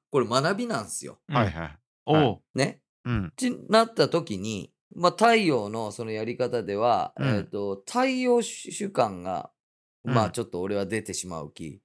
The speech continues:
Speaker 3: うん。
Speaker 1: 絶対にそれはもう、太陽はもう違う。絶対に。
Speaker 2: え、ちょっと待って、一応ちょっとそこ整理したい。
Speaker 1: で、
Speaker 2: 太陽が、えっと、
Speaker 3: うん。
Speaker 2: 踏み台っつった言葉の真相っていうのは、ってこと、どういうことなん？結局、踏み台っつうのは。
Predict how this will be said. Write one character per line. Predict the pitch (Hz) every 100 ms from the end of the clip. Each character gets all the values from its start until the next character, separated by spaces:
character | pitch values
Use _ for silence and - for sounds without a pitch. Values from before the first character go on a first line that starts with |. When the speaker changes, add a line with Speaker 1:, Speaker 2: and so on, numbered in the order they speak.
| _ -
Speaker 3:
う |
ん。 | 127 101
Speaker 1:
絶 | 143 139
対 | 147 143 139
に | 135 120
そ | 139
れ | 127
は | 127 120
も | 113 101 76 -
う、 |
太 | - 123
陽 | 107
は | 135 135
も | 82 87
う | - 95
違 | 76
う。 | - _ _ -
絶 | 92 -
対 | 82
に。 | 80 - -
Speaker 2:
え、 | 165
ち | - -
ょ | 254
っ |
と | -
待 |
っ |
て、 | 214
一 | 202 330
応 |
ち | -
ょ | -
っ |
と | 143
そ | 226
こ |
整 | 240 233
理 |
し | 135
た | 107
い。 |
Speaker 1:
で、 | 101
Speaker 2:
太 | 294
陽 | 269 143
が、 | 127 139 92 - -
え | 156
っ |
と、 | 123
Speaker 3:
う |
ん。 | 151
Speaker 2:
踏 | 240
み | 302
台 | 311
っ | 302
つ | - 139
っ |
た | 143
言 | 139 147 156
葉 | 156
の | 143 139
真 | - 196 - _ _ _ -
相 | - 196
っ | 180
て |
い | 113
う |
の | 101
は、 |
っ | -
て | -
こ | 98
と、 | 139
ど | 139
う | 208
い |
う | 240
こ |
と | 269 143
な | 90
ん？ |
結 | 101
局、 | - 92 - -
踏 | 123
み | 120
台 | 110
っ |
つ | -
う |
の |
は。 | -